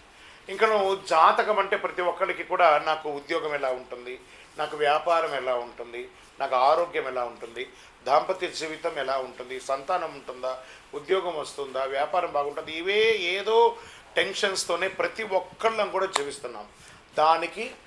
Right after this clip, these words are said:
ఉపశమనంగా ఈ మాస ఫలితాలని మాసంలో, ప్రతి మాసంలో కొన్ని గ్రహాలు మారుతూ ఉంటాయి కాబట్టి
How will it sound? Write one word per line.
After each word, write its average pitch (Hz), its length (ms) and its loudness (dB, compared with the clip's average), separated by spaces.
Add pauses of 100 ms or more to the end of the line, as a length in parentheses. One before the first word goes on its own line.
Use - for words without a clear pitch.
(200)
ఉపశమనంగా 170 1000 2 (360)
ఈ - 20 -16
మాస 131 460 -2
ఫలితాలని 135 640 -2
మాసంలో, 139 600 -4 (340)
ప్రతి - 220 -2
మాసంలో 180 520 2 (160)
కొన్ని 147 180 -4
గ్రహాలు 131 360 0
మారుతూ 135 360 -2
ఉంటాయి 120 220 -8
కాబట్టి 139 380 -6